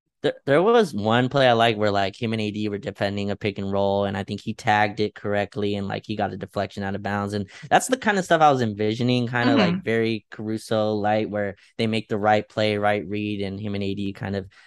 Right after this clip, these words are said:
Speaker 1: uh, were like, "Yeah, we're on the same page there." Um, but it just looks erratic is the term I would look. Like, you're right, he has a bundle of energy, and it's just, it's not really, um, spread <laughs> in, like, the correct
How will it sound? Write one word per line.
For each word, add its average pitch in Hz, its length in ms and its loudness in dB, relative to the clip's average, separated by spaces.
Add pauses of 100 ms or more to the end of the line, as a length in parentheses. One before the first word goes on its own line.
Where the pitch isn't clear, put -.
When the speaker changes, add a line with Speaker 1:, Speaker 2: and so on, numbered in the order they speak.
(180)
Speaker 1:
uh, 95 320 -4
were 98 140 -4
like, 101 260 -2
"Yeah, 131 160 6
we're 110 160 2
on 110 100 2
the 107 60 -6
same 107 240 -4
page 107 380 -2
there." 101 300 0 (280)
Um, 104 320 0
but 120 100 -2
it 160 120 2
just 247 180 -4
looks 247 300 -4 (180)
erratic 120 540 4
is 107 140 -10
the - 80 -20
term 101 440 -6 (220)
I 104 60 -4
would 101 100 -4
look. 101 160 -6
Like, 110 180 -2 (280)
you're 202 160 6
right, 185 220 6
he 151 100 2
has 175 100 4
a 143 80 4
bundle 139 400 0
of 127 80 -2
energy, 151 500 -4
and 123 140 -2
it's 120 120 -4
just, - 400 -2 (300)
it's - 160 -8
not 156 220 0
really, 143 500 0
um, 95 300 -10
spread 123 480 -2
<laughs> 127 80 0
in, 160 100 2
like, 117 240 -2
the 107 100 -6
correct 107 440 -6